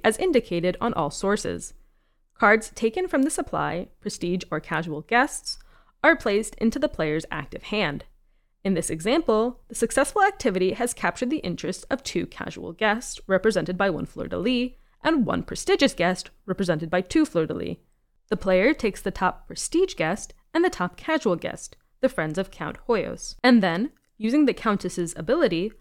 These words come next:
looks at the next two casual guests, keeping one and returning the rejected guest to the bottom of the casual guest deck.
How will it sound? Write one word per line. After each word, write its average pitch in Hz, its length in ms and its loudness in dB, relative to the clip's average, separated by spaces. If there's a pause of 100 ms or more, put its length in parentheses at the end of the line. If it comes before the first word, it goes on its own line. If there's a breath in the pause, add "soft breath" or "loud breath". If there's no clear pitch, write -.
(280)
looks 330 180 0
at 403 120 -2
the 427 80 0
next 220 340 2
two 180 260 0
casual 269 440 0
guests, 160 540 -6 (100)
keeping 180 340 0
one 220 320 2 (120)
and 254 120 4
returning 311 520 2
the 214 100 4
rejected 262 560 0
guest 170 400 -2 (160)
to 294 100 -2
the 285 80 8
bottom 196 480 6
of 220 120 2
the 277 80 4
casual 180 460 0
guest - 460 -8
deck. 190 360 2